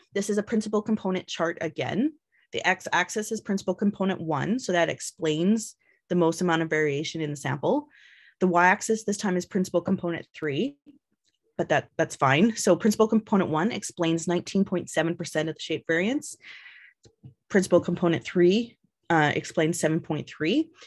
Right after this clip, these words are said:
And what we see is the same trend of healthy human vertebrae in yellow. So the larger circles and triangle, those are the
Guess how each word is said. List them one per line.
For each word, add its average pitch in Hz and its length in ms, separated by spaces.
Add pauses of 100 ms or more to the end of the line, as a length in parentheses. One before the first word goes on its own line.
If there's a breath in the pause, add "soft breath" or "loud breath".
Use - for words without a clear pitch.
(260 loud breath)
And 196 80
what 208 140
we 226 80
see 220 240
is 220 160
the 170 100
same 175 320
trend 185 540
of 151 260
healthy 185 280
human 196 280
vertebrae 170 380 (360)
in 160 140
yellow. 170 380
So 226 180
the 175 100
larger 170 440
circles 208 680
and 180 160
triangle, 175 400
those 180 180
are 170 60
the 156 140